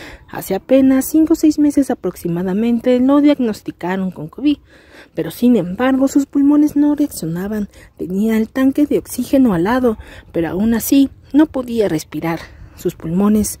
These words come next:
se dañaron totalmente. Por eso es que tuvieron que buscar donadores de trasplante de pulmón para así poder ayudarlo.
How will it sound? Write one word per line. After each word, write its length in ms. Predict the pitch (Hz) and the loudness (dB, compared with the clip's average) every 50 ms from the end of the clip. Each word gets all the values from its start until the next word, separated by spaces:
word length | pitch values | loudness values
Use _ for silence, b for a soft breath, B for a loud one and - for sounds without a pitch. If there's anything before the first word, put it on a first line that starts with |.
| b b b b b | b b b b b
se 220 | b - - 247 226 | b -2 0 0 0
dañaron 540 | 202 180 180 190 208 214 208 208 196 170 | 0 0 0 2 2 2 2 2 0 -2
totalmente. 720 | 165 151 151 - 156 151 165 170 170 170 - - 165 165 - B B B B B B | -2 -4 -4 -4 -4 -4 -2 -4 -6 -6 -6 -6 -8 -8 -10 B B B B B B
Por 120 | - - | -8 -8
eso 160 | 160 - - | -4 -2 -2
es 60 | 214 - | 0 0
que 120 | - 277 | -2 -2
tuvieron 440 | - 269 233 247 262 262 269 269 262 | -2 0 2 2 4 4 4 2 2
que 140 | - 294 262 | 2 0 0
buscar 320 | 214 185 - - 220 214 | 0 -2 -4 -4 -4 -2
donadores 560 | 220 214 196 180 180 170 180 196 214 214 - | 0 0 0 0 -2 -2 -2 -2 -2 -2 -2
de 80 | 240 226 | -4 -6
trasplante 720 | 226 220 196 - - - 233 240 254 262 254 285 277 254 - B B B B B B B B | -4 -6 -6 -6 -6 -4 0 2 2 2 2 2 0 0 -2 B B B B B B B B
de 120 | 277 302 | 2 2
pulmón 480 | - - 277 262 247 254 254 262 269 269 | 2 2 0 2 4 4 4 4 2 0
para 220 | - 254 247 220 | -2 -4 -4 -4
así 200 | 190 - - 262 | -4 -4 -6 -6
poder 340 | - - 233 240 233 233 240 | -4 -2 -2 0 0 0 0
ayudarlo. 720 | 247 240 208 196 185 185 180 208 233 240 233 220 180 - | 0 -2 -2 -4 -2 -2 -2 -2 -2 -2 -2 -2 -4 -6